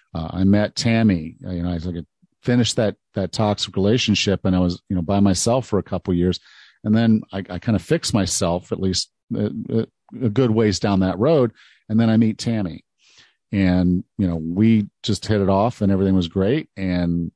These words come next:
after a year of dating, we got engaged. After a year of being engaged, we got married. So when you're saying, "I don't want anyone to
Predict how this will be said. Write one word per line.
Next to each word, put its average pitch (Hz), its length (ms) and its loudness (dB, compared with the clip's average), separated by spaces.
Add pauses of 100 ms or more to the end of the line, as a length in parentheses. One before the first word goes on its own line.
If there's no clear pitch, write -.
after 95 360 -2
a 92 40 4
year 95 280 4
of 90 140 0
dating, 110 560 2
we 92 140 -4
got 90 160 -4
engaged. 98 600 0
After 95 300 -2
a 92 60 2
year 95 200 4
of 87 80 0
being 92 200 2
engaged, 90 460 -2
we 101 80 -4
got 101 160 -2
married. 90 420 -2 (400)
So 92 220 0
when 95 160 4
you're 98 100 4
saying, 110 400 0
"I 92 60 0
don't 104 80 2
want 104 140 2
anyone 98 260 2
to 95 80 -16